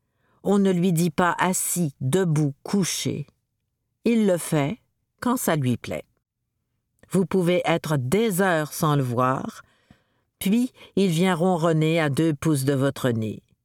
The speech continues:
Je ne t'ai pas oublié. » Un chat n'est pas votre bébé. Un chat est votre ado. Il a besoin de vous parfois.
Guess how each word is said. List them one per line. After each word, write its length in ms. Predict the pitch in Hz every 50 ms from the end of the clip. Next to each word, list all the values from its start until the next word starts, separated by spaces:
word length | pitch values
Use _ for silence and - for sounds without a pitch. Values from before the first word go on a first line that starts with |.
| _ _ _ _ _ -
Je 160 | 160 156 196
ne 120 | 190 170 151
t'ai 220 | - - 165 143
pas 300 | - - - 143 120 -
oublié. » 800 | - 151 156 147 143 143 135 131 123 135 - 98 - - - 123 _ _ _ _ _ _ _ _ _ _ _ _ _ - - - -
Un 120 | 196 208
chat 240 | 196 - 226 214 202
n'est 140 | 180 170 147
pas 140 | - 156 143
votre 280 | 139 143 - - 127 113
bébé. 580 | 104 139 165 160 156 170 165 143 - 127 - _ _ _ _ - - _ _ _ _ -
Un 180 | 151 165 180 185
chat 460 | 170 - - 185 180 175 185 202 233 - _ _ _ -
est 140 | - 135 143
votre 420 | 123 151 175 175 - - - - - _ -
ado. 380 | 135 151 127 - 135 110 - _ _ _ _ _ _ _ _ _ _ _ _ -
Il 180 | - 247 240 233
a 80 | 190
besoin 520 | 147 131 131 131 110 101 - 101 98 95 95
de 120 | 95 135
vous 320 | 160 170 196 233 262 226 165 -
parfois. 600 | 170 139 - - - - - - 107 101 101